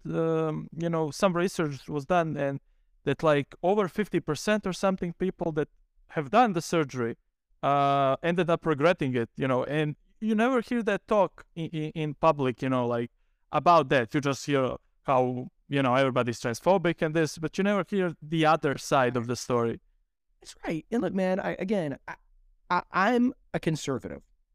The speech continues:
Speaker 2: I believe it's not government's business who you love, who you marry, what you wanna call yourself, and what you wanna do to your body.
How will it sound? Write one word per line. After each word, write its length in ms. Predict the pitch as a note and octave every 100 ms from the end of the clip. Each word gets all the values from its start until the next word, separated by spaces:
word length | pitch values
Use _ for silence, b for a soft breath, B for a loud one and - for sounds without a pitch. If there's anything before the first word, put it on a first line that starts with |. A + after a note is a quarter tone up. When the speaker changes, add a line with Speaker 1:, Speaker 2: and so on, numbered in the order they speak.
| _ _ -
Speaker 2:
I 80 | E3
believe 300 | G#3 F#3 D#3
it's 180 | B2+ -
not 320 | C#3+ D#3 F3+
government's 500 | F3 F3+ F#3+ G3+ -
business 520 | D3 D3+ C3+ C3+ C3 -
who 140 | D#3 F#3
you 200 | F#3+ G#3
love, 520 | E3+ D3 D3+ D3 D3 _ _ _ _
who 300 | - E3 G3
you 180 | G3 G3
marry, 600 | E3+ D3+ D3+ D3 D3 C#3+ _ _ _ _
what 300 | A2+ D#3 -
you 60 | A3
wanna 220 | A#3 A#3
call 320 | - A3+ G#3+
yourself, 680 | F3+ E3 F3 D#3+ D#3 D#3 _ _ _ _ -
and 200 | B2+ A#2+
what 240 | B2+ G3
you 120 | F#3+ F#3+
wanna 240 | F#3+ F3+
do 240 | C#3+ F3
to 80 | E3
your 120 | D3+
body. 380 | C#3+ B2+ C#2+ G#1+